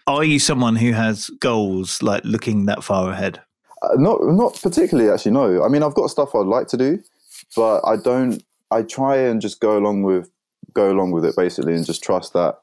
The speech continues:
Speaker 2: I'll make the right decisions and stuff will come along, but also be smart about it. So I'm not just going in blindly, but I make sure the opportunities that do come up, I'm trying to take full advantage of them. So yeah, I think one thing I would like to do within, like, the next five years or whatever is to,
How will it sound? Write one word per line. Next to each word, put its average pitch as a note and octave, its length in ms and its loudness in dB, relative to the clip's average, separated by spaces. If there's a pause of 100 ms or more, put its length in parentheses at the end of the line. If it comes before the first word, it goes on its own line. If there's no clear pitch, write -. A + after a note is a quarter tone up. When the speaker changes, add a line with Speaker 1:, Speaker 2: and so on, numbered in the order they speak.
(220)
Speaker 2:
I'll F2+ 100 0
make G2+ 160 2
the F#2+ 80 2
right F2 160 2
decisions G#2+ 480 0
and F#2 100 -4
stuff - 220 -2
will G2 80 -2
come F#2+ 160 -2
along, G#2+ 320 0 (240)
but A2+ 80 2
also A#2+ 320 2
be G2+ 140 2
smart G#2 340 2
about E2+ 300 2
it. - 140 -4 (120)
So F#2 380 2
I'm G#2+ 100 2
not B2 160 2
just - 140 -6
going A2 260 0
in G2 120 0
blindly, G#2 560 0 (220)
but - 80 0
I F#2 80 2
make G#2+ 160 0
sure G#2+ 160 2
the A2 100 4
opportunities G#2 560 -2
that - 120 0 (140)
do G#2 140 4
come F#2+ 180 -2
up, F#2 180 0
I'm F2+ 120 -2
trying F#2 180 -2
to F2+ 200 -2
take F2+ 220 0
full F2+ 120 2
advantage F2 360 -4
of E2+ 140 -2
them. E2+ 200 -4 (220)
So - 180 -2
yeah, F2+ 160 2
I F#2+ 60 0
think C3+ 220 0
one A#2+ 200 0
thing A2+ 140 2
I G#2 40 2
would G2 100 2
like G2 180 0
to - 80 -8
do F#2+ 300 2 (180)
within, C3+ 260 2
like, B2 140 2
the A2 60 0
next A#2+ 260 0
five A#2 280 0
years C3 220 4
or C3 120 4
whatever B2+ 280 2
is A2 120 0
to, G#2 440 0